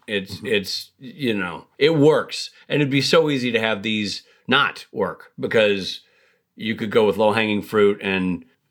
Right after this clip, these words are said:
Speaker 1: and they don't. They, they,
Speaker 2: Mm-hmm.
Speaker 1: it's always elevated in a way that is smart.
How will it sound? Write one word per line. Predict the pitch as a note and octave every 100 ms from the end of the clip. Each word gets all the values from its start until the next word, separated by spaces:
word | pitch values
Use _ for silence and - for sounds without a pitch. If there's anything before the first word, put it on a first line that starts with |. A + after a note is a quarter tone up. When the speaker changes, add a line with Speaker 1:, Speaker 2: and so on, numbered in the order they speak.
| -
Speaker 1:
and | A2+ F#2+ F#2 F2+ -
they | - F2 G2+
don't. | A#2 C3 - - _
They, | G#2+ G2 G#2
they, | G2+ G#2+
Speaker 2:
Mm-hmm. | A2+ A#2
Speaker 1:
it's | G#2
always | A2+ A2+ A2
elevated | C3 A#2 G#2 F2+ E2 -
in | - G2+
a | F#2+
way | F#2+ F#2+ F#2
that | F2
is | F2 E2+ -
smart. | - - A#2+ G2+ F2+